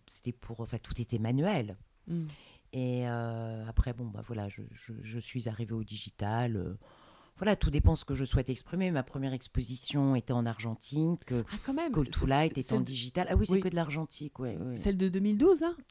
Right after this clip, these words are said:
Speaker 1: Ouais.
Speaker 2: De... Ah oui, quand même.
Speaker 1: Deux mille treize, ouais. Mm.
Speaker 2: D'accord.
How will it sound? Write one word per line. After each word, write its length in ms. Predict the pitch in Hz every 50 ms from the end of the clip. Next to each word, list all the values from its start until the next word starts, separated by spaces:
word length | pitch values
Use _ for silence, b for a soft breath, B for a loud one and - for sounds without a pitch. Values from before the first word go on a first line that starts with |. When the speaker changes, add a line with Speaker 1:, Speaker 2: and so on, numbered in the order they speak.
| - _
Speaker 1:
Ouais. 200 | 175 156 135 120 -
Speaker 2:
De... 180 | 170 175 175 - _ - _
Ah 200 | - - - 269 311
oui, 240 | 370 403 392 349 -
quand 120 | - 285
même. 200 | 311 311 - 330
Speaker 1:
Deux 80 | 277 202
mille 80 | 180 180
treize, 220 | 139 139 131 -
ouais. 80 | 123 113 - - - _ - -
Mm. 60 | 123 127 - -
Speaker 2:
D'accord. 520 | - 180 - - 185 175 170 170 170 -